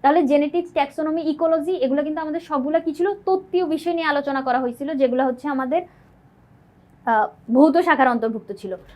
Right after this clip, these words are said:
তাহলে এই জায়গায় ফরেস্ট্রি যেটা, যে প্রায়োগিক শাখা যেহেতু জিজ্ঞেস করছে, তাহলে আমরা বনবিদ্যা বা ফরেস্ট্রিটাকে হচ্ছে এখানে সঠিক উত্তর হিসেবে ধরবো। এরপরে নিচে কোনটিতে কীট পতঙ্গ নিয়ে আলোচনা করা হয়?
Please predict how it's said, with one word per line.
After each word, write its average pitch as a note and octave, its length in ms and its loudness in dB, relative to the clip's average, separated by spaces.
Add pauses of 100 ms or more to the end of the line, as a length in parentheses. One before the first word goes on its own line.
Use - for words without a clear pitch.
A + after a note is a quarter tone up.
(140)
তাহলে D#4 260 4
এই D#4 100 0
জায়গায় D4+ 260 0
ফরেস্ট্রি F4 380 2
যেটা, C#4 360 2 (220)
যে G#3+ 200 -4
প্রায়োগিক C4+ 480 2
শাখা D#4 180 -2
যেহেতু C#4+ 240 -2
জিজ্ঞেস C#4+ 240 -2
করছে, D4+ 260 -4
তাহলে B3+ 260 2
আমরা C4 160 2
বনবিদ্যা C4+ 540 4
বা C4+ 100 4
ফরেস্ট্রিটাকে C4 640 0
হচ্ছে C4+ 240 -4
এখানে C#4+ 280 -2 (260)
সঠিক C4 280 0
উত্তর B3+ 180 0
হিসেবে C4 280 2
ধরবো। G#3+ 300 -2 (320)
এরপরে D#4 340 2
নিচে D#4+ 200 2
কোনটিতে D#4+ 380 -2
কীট G4 280 0
পতঙ্গ D#4 300 2
নিয়ে C#4 180 2
আলোচনা A3+ 360 -2
করা G3+ 200 -4
হয়? F#3 160 -8